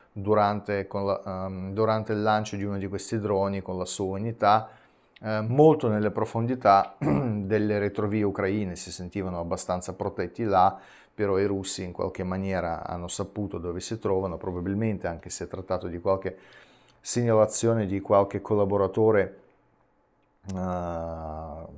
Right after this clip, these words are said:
interno ucraino, eh, con i russi, ed è stato liquidato questo personaggio. Di lui hanno anche scritto poi dopo il necrologio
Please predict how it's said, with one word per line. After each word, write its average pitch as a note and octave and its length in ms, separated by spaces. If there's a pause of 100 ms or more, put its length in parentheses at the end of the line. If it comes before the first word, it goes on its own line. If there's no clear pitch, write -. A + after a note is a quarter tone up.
(800)
interno F#2+ 880
ucraino, F2 1200
eh, E2+ 60
con G2+ 180
i C#3 80
russi, G2+ 360
ed G2 100
è A2 40
stato G2+ 300
liquidato F#2+ 720
questo - 460 (420)
personaggio. G2+ 1200
Di F2 100
lui G#2+ 240
hanno F#2+ 180
anche F#2+ 240
scritto G2+ 520
poi F2+ 160
dopo F#2 420 (480)
il F#2 140
necrologio F#2+ 960